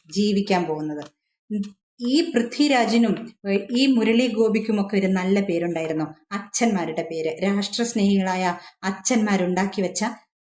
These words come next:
സൽപ്പേരുണ്ടായിരുന്നു. നിങ്ങളുടെ മക്കള് ഒറ്റുകാരുടെ മക്കളായിട്ട് ഇവിടെ വളരേണ്ടി വരും, ജീവിക്കേണ്ടി വരും. അത്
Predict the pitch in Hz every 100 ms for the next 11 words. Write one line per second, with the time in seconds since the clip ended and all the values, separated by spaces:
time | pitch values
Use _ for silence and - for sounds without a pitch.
0 | _ - - 233 233 233 269 202 170 160
1 | 156 156 160 _ 233 240 262 269 262 233
2 | 196 196 - 185 160 - - 196 190 -
3 | 277 226 208 165 165 165 160 - 190 165
4 | 156 156 151 156 156 156 156 160 147 147
5 | - _ 165 180 170 160 147 147 143 135
6 | _ _ 175 175 156